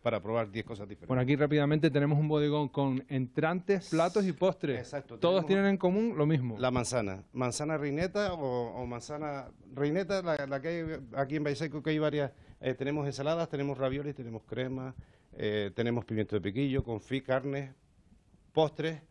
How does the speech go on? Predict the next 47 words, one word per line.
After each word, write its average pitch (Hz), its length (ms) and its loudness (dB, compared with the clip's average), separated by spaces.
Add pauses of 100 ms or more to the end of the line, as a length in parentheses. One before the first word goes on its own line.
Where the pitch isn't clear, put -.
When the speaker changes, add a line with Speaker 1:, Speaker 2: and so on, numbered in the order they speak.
(800)
Speaker 1:
el 117 160 0
rey 127 120 2
de 123 80 0
la 110 100 0
casa, 127 280 -2
que 117 80 -4
es 113 80 2
el 113 80 -2
cochinillo, 131 680 0
judiones, 127 520 2
que - 80 -6
esto 139 160 0
es 160 60 2
una 143 100 0
pequeña 123 320 -2
Segovia 127 380 -2
aquí 113 100 -4
en 120 100 -4
Valle 107 200 -4
Seco. - 280 -16 (200)
Speaker 2:
Por 123 120 0
supuesto, 127 380 4
la 143 140 4
sidra 175 440 2
y 135 200 -2
el 127 100 -4
vinagre. 123 460 -2 (320)
Speaker 1:
Sidra 175 400 2
y 156 80 0
vinagre, 185 560 0
y 139 180 0
su 123 160 -4
postre 151 460 -2
que 117 500 -2
lo 120 140 0
elaboran 139 600 0
los 131 180 -4
chicos 147 280 -4
del 131 80 -2
Centro 135 280 -6
Ocupacional 127 440 -4
de 131 60 0
aquí 123 140 -4
de 127 80 -2
Valle 123 200 -4
Seco. 147 280 -6
Además, 127 280 -4